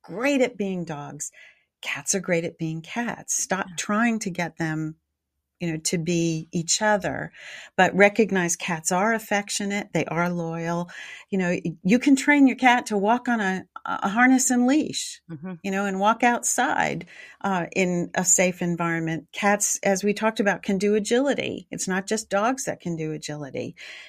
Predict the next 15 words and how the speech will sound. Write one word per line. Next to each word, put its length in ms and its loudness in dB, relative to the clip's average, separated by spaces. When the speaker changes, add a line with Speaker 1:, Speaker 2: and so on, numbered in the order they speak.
Speaker 1:
You 100 -4
know, 160 0
cats 340 2
can 180 6
be 120 2
therapy 500 2
animals. 640 -4
They're, 280 0
they're 280 4
smart. 880 0
Speaker 2:
They're 120 2
Speaker 1:
It's 120 4
Speaker 2:
so 120 6
Speaker 1:
just 180 2
Speaker 2:
smart. 240 -8